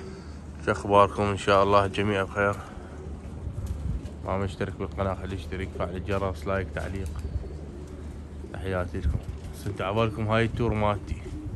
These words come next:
هاي التور مو مالتي، هاي التور غريبة، يعني نصها غريبة ونصها مال صاحبنا هنا،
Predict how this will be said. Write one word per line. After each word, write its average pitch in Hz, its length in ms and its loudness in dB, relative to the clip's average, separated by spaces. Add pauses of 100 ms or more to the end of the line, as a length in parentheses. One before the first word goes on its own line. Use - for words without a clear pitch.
(1120)
هاي 104 160 4
التور 104 280 0
مو 107 160 2
مالتي، 92 400 -2 (180)
هاي 95 100 -4
التور 98 280 0
غريبة، 98 400 0 (1700)
يعني 101 280 0
نصها 120 280 2
غريبة 135 520 6
ونصها 127 360 2
مال 107 220 4
صاحبنا 104 500 2
هنا، 90 340 -2